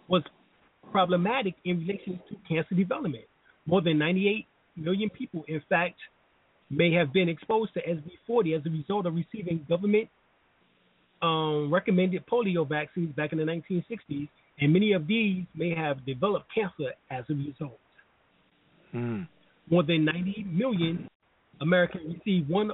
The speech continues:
Speaker 1: or more doses of polio vaccine from nineteen fifty-five to nineteen sixty-three, with, um, when a portion of vaccine was contaminated with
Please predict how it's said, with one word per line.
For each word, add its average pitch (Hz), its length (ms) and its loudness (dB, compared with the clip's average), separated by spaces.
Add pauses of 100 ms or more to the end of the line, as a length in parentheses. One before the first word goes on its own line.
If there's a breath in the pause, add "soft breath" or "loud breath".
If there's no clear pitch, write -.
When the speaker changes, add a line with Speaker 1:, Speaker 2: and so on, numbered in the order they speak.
Speaker 1:
or 165 180 4
more 220 380 2
doses 185 500 -8 (100)
of 156 180 -6 (140)
polio 160 320 -4
vaccine 156 400 -6
from 151 120 -16
nineteen 170 340 -6
fifty-five 214 600 -6
to - 40 -10
nineteen 180 500 -6
sixty-three, 190 640 0 (680)
with, 175 160 4 (200)
um, 160 220 2
when 190 160 2
a 165 180 -2 (600)
portion 180 440 2 (100)
of 156 340 -2 (280)
vaccine 165 580 -4 (460)
was 175 200 4
contaminated 180 600 -4 (680)
with 190 160 0